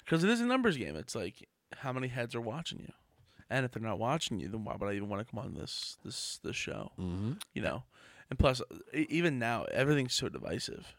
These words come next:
Speaker 1: you know? Fox,
Speaker 2: Yeah.
Speaker 1: C N N, you know? It's, it, it, it really is wild to have people come on and, like, you know, they might wanna press them.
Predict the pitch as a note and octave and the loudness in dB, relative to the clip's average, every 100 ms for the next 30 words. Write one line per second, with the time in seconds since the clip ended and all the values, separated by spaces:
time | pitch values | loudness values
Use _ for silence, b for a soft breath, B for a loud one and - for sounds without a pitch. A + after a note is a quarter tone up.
0 | - A#2 F#2+ C#2+ B2+ B B A#2 B2 G#2+ | -6 -2 0 -2 -4 B B 4 8 8
1 | G2+ F2+ - G#2+ F#2+ F#2 E2 D2+ E2 F#2 | 8 6 4 -2 -2 0 0 -4 -6 -8
2 | C3 _ - B2 A2 - B B B B | -10 _ -8 -4 -2 -4 B B B B
3 | C3+ - - - - A2+ A#2+ - A2 B2 | -2 0 0 -2 -2 0 0 -2 -2 2
4 | B2+ C#3 B2+ B2 A#2+ B2 G2 B2+ C3+ B2 | 4 4 4 2 0 -2 -4 -2 -2 -4
5 | - - F#2+ G#2+ - - - C3+ - - | -4 -4 -4 -4 -8 -4 -4 -4 -8 -10
6 | - - B2 D#2 A2 B2+ B2+ B2 A#2+ A2+ | -10 -6 -2 -2 2 2 2 0 0 -2
7 | - A#2+ - B2+ E3 | -2 -2 0 0 0